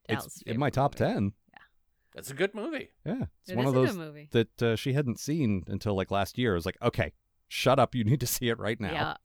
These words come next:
Speaker 3: Yeah,
Speaker 2: it's
Speaker 3: no, we
Speaker 2: good.
Speaker 3: did the same thing a couple of years ago.
Speaker 1: Yep. And get ready. You're gonna cry.
Speaker 3: I need to see it again now that I have functioning emotions.
Speaker 1: I mean,
Speaker 2: Yeah, you're
Speaker 1: <laughs>
Speaker 2: gonna cry some,
Speaker 1: Oh
Speaker 2: you're
Speaker 1: my
Speaker 2: gonna
Speaker 1: God.
Speaker 2: cry.
Speaker 3: Mm-hmm.
Speaker 1: I mean, I cry my ass off, and I am not,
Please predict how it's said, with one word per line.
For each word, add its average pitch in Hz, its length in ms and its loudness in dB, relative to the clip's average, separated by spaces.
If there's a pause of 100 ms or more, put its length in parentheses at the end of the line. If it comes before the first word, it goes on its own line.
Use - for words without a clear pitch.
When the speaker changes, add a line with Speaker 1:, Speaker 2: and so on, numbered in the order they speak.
Speaker 3:
Yeah, 131 80 -6
Speaker 2:
it's 123 60 -6
Speaker 3:
no, 120 80 -4
we 117 140 -6
Speaker 2:
good. 120 180 -6
Speaker 3:
did - 0 -
the 113 260 -6
same 117 220 -8
thing 113 200 -8
a - 20 -12
couple 104 240 -12
of 98 60 -8
years 104 160 -8
ago. 92 260 -8 (420)
Speaker 1:
Yep. 123 200 2 (380)
And 85 120 -6 (100)
get 120 160 2
ready. 131 220 8
You're 107 140 4
gonna 92 200 2
cry. - 380 -4 (360)
Speaker 3:
I 113 80 -4
need 120 200 -6
to 98 200 -8
see - 180 -10
it 98 80 -6
again 95 240 -10
now 85 120 -12
that 80 100 -12
I 82 100 -6
have 85 200 -10
functioning - 440 -18
emotions. 80 540 -18 (200)
Speaker 1:
I 98 140 2
mean, 85 260 4
Speaker 2:
Yeah, 226 380 2
you're 160 160 0
Speaker 1:
<laughs> - 20 -2
Speaker 2:
gonna 190 120 0
cry 196 180 -4
some, 175 260 -10
Speaker 1:
Oh 117 160 10
Speaker 2:
you're 127 80 12
Speaker 1:
my 107 140 8
Speaker 2:
gonna - 20 6
Speaker 1:
God. 95 320 6
Speaker 2:
cry. - 120 -12 (520)
Speaker 3:
Mm-hmm. 104 140 -10 (200)
Speaker 1:
I 113 80 0
mean, 110 280 4
I 120 120 4
cry 101 420 2 (200)
my 113 480 -4
ass 110 260 4
off, 95 220 6
and 92 340 -4
I 101 160 0
am 92 180 -2
not, 82 280 -4